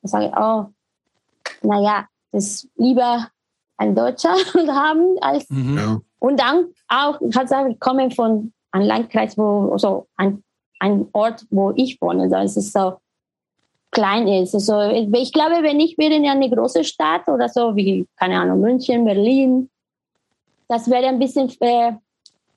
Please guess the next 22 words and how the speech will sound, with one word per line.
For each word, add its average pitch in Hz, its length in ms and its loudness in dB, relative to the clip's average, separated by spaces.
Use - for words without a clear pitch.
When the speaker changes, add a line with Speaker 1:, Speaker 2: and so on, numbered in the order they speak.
Speaker 1:
leichter, 277 640 -2
als 220 300 -2
es 202 160 -8
gibt - 160 2
mehrere 214 640 2
Ausländer, 254 760 0
mehrere 226 260 0
Latinos 330 760 2
und 262 160 0
so, 262 360 2
dann 233 220 0
vielleicht, 240 220 0
„Ah, - 220 -2
guck 466 200 0
mal, 403 160 2
es 359 100 -8
gibt 392 160 0
eine 370 220 2
Fotografin, 339 560 0
der 339 100 2
Latino 311 440 2
ist.“ 277 160 -4